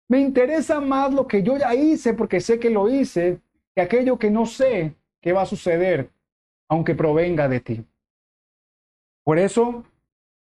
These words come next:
debemos establecernos metas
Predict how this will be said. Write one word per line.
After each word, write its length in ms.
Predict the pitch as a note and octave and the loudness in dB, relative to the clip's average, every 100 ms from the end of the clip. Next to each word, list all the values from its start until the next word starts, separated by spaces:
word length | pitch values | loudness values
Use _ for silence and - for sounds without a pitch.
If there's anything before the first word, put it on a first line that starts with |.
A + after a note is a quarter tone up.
| _ | _
debemos 400 | F3 G3+ C4+ C#4 - | 0 2 2 -2 -2
establecernos 1200 | F#3 - G3 F#3+ E3+ - A#3 A#3 G#3+ G#3 G#3 - | -4 -2 -2 -2 -4 -4 -2 0 0 0 -4 -10
metas 1000 | - E3 F3 G#3+ A3+ D#3 D3+ D3+ - - | -4 0 0 0 0 -2 -2 -4 -10 -20